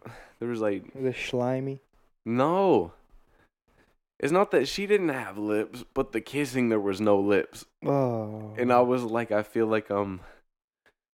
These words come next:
Speaker 2: Just
Speaker 1: tr-
Speaker 2: tongue or something, or what?
Speaker 1: No.
Speaker 2: Okay, what?
Speaker 1: It j-, I don't even know how to describe it, dude. It just felt like it wasn't
Speaker 2: was
Speaker 1: even
Speaker 2: air.
Speaker 1: supposed to be. Yeah,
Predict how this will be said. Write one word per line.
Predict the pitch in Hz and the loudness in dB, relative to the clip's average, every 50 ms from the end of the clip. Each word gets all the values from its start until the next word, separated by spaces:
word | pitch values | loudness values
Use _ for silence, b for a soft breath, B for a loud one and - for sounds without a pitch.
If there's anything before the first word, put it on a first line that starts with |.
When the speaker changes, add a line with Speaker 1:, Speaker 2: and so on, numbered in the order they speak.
| _ _ - | _ _ -8
Speaker 2:
Just | 127 147 147 120 | -6 -4 -2 0
Speaker 1:
tr- | |
Speaker 2:
tongue | 110 - 135 139 156 180 | 0 2 2 4 4 2
or | 202 | 2
something, | - 240 240 240 - 277 277 247 | 2 0 -4 -4 -4 -6 -6 -6
or | 143 | -6
what? | 120 123 135 131 113 | -4 -2 -2 -2 0
Speaker 1:
No. | 107 113 120 127 139 160 185 208 202 185 151 107 92 87 - _ _ - 135 | 0 -2 -2 -2 -2 -2 -2 0 0 0 0 0 -2 -4 -8 _ _ -10 -8
Speaker 2:
Okay, | 117 107 - - - - | -8 -8 -10 -14 -18 -18
what? | - - - | -12 -10 -10
Speaker 1:
It | 143 - - | -10 -8 -10
j-, | - - - | -8 0 2
I | 151 160 170 | 4 6 6
don't | 175 180 180 180 | 4 4 4 2
even | 170 156 160 156 | 2 2 2 2
know | 151 151 151 | 2 2 2
how | 156 156 147 | 0 -2 -2
to | 143 139 | -2 -4
describe | 123 120 - - - 123 110 110 123 131 127 120 117 | -4 -8 -10 -8 -4 -2 0 2 2 2 0 0 -2
it, | 113 - - | -4 -4 -4
dude. | 101 101 101 101 101 101 | -2 -2 0 0 0 -2
It | 101 95 | -2 -6
just | - 113 113 - | -8 -8 -10 -8
felt | - - 107 107 98 | -4 -4 -2 -2 -2
like | 104 110 - | -4 -6 -6
it | 110 98 | -6 -6
wasn't | 92 98 104 107 - 131 | -4 -2 0 0 2 2
Speaker 2:
was | 131 107 101 | 0 0 -2
Speaker 1:
even | 104 101 - 147 139 | -2 -2 0 2 4
Speaker 2:
air. | 139 139 143 139 - - | 4 4 4 2 0 -4
Speaker 1:
supposed | - - 104 104 104 - | -4 -4 -4 -4 -4 -6
to | - 101 | -8 -8
be. | 101 104 101 - | -6 -6 -6 -4
Yeah, | 92 101 98 95 95 90 | -2 0 0 0 0 -2